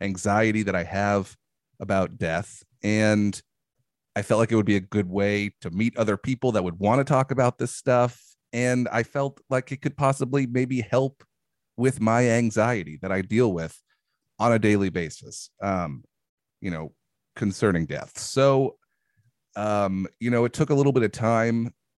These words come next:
to, to really figure out what exactly I wanted to do, but then I kind of figured it out. And I've been so lucky in the fact that I get to talk to all these cool people who just live in this, like, world of death, whether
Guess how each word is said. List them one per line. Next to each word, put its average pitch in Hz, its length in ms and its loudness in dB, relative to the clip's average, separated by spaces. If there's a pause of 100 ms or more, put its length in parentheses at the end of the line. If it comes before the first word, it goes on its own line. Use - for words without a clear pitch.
to, 98 380 -4
to 98 100 -4
really 101 240 0
figure 104 320 0
out 98 180 2
what 98 240 0
exactly 101 440 -2
I - 20 -2
wanted 92 300 -2
to 92 60 -10
do, 90 380 -4
but - 220 -6
then 113 140 0
I 113 60 0
kind 110 260 -6
of 101 140 -6 (220)
figured 113 360 -4
it 101 100 0
out. 113 420 2
And 101 260 -4 (120)
I've 101 240 -2
been 107 140 -4
so 113 220 -4
lucky 104 360 -2
in 90 80 -2
the 85 80 -6
fact 92 420 -4
that 85 240 -4 (640)
I 98 60 -10
get 107 160 -6
to 101 60 -4
talk 98 240 -2
to - 100 -6
all 90 140 0
these 98 180 0
cool 104 240 -2
people 98 600 -2 (400)
who 95 680 -6
just 107 220 -8
live 110 320 2
in 101 140 2
this, 95 260 -4
like, 98 160 -2
world 101 500 2
of 90 200 -6
death, 95 460 -4
whether 90 440 -4